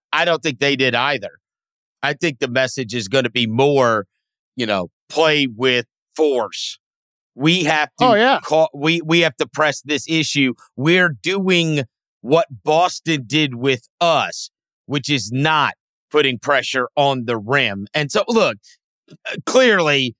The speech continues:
Speaker 1: they probably should have gone to the line more than two times. I mean, it's just a ridiculous amount. It's o-, it's never happened in the finals where a team took two. It's only happened in six games, either regular season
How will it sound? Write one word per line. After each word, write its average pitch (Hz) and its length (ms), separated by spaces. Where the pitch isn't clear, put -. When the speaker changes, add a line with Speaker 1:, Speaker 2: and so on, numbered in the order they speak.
Speaker 1:
they 151 100
probably 170 320
should 156 140
have 135 100
gone 147 220
to 135 60
the 131 80
line 131 280
more 127 220
than 117 160
two 131 180
times. 107 380
I 156 60
mean, 151 140
it's 139 80
just 202 180
a 165 60
ridiculous 139 580
amount. 123 320
It's 180 220
o-, 226 220
it's 196 220
never 202 320
happened 156 320
in 143 100
the 135 80
finals 110 560
where 151 180
a 143 100
team 139 260
took 139 220
two. 110 400
It's 208 300
only 220 400
happened 156 600
in 180 220
six - 600
games, 160 680
either 208 300
regular 196 600
season 180 540